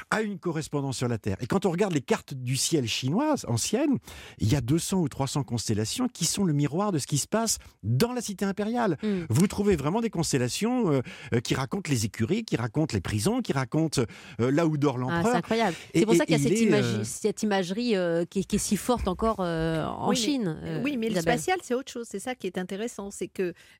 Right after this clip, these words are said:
Speaker 3: euh, l'astronomie et les technologies spatiales sont finalement deux mondes relativement, euh, différents. Alors bien sûr que, euh, l'astronomie bénéficie des techniques spatiales, ça va sans dire, mais,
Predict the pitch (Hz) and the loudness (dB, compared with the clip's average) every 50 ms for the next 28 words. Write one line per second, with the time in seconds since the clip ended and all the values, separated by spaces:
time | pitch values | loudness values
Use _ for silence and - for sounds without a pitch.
0 | _ - 185 156 147 160 170 185 208 - - - - 254 226 233 233 220 220 220 | _ -2 -2 0 0 0 0 0 -2 -4 -6 -8 -8 -6 -6 -6 -6 -6 -8 -8
1 | 214 196 - _ - 233 240 220 208 185 180 175 170 165 165 - - 170 - - | -8 -10 -10 _ -4 -2 -2 -2 -2 0 0 0 0 0 0 -2 -6 -6 -6 -8
2 | 190 180 180 175 - 180 175 - - 165 180 - - 311 403 381 - - 202 196 | -4 -4 -4 -4 -4 -8 -10 -6 -6 -6 -6 -6 -8 -8 -8 -10 -12 -14 -14 -14
3 | - - 196 190 175 180 202 226 269 302 262 - - 170 156 214 220 208 220 240 | -14 -14 -8 -6 -6 -6 -6 -6 -8 -10 -10 -10 -10 -6 -4 -2 -2 -2 -2 -4
4 | 294 339 302 220 185 185 180 175 - 190 - 214 233 220 208 208 - - 214 196 | -6 -8 -8 -8 -6 -6 -6 -6 -6 -4 -2 -2 -2 -2 -2 -6 -8 -10 -14 -12
5 | 208 220 233 247 247 233 208 185 175 175 175 170 170 202 196 - 294 285 254 196 | -10 -10 -10 -10 -10 -10 -8 -6 -6 -6 -6 -6 -6 -8 -6 -6 -6 -6 -6 -6
6 | 147 147 160 170 175 190 - - 226 226 214 - - 190 190 190 180 147 143 139 | -6 -6 -6 -6 -6 -6 -8 -10 -12 -12 -12 -10 -10 -8 -6 -6 -6 -6 -8 -8
7 | 135 139 143 - - 175 170 175 180 180 165 147 190 190 196 190 - - 185 - | -8 -8 -10 -8 -10 -8 -8 -8 -8 -10 -8 -8 -6 -6 -6 -6 -8 -8 -12 -14
8 | - 185 185 175 - 175 156 - 180 165 - - 180 180 - - 285 381 359 - | -12 -10 -10 -8 -8 -8 -10 -10 -12 -16 -12 -10 -10 -10 -8 -8 -10 -10 -10 -12
9 | - 151 156 165 - - 190 190 - 277 392 370 269 185 180 | -10 -10 -10 -10 -12 -14 -16 -14 -12 -12 -12 -8 -6 -6 -6